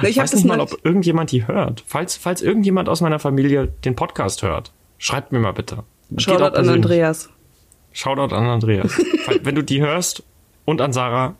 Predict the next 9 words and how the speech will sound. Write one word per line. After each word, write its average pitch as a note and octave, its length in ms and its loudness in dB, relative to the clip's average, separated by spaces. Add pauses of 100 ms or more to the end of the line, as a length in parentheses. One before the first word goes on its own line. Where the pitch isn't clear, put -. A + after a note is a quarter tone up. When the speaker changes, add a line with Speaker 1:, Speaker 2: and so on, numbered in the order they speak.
Speaker 2:
wenn C#3+ 160 2
ihr D#3+ 80 0
die C#3+ 140 2
hört, C3 340 0 (180)
schreibt - 300 -6
mir G#2+ 80 2
mal D#2+ 180 -4 (1120)
die A#2+ 60 -8
Folge. F#2 240 -6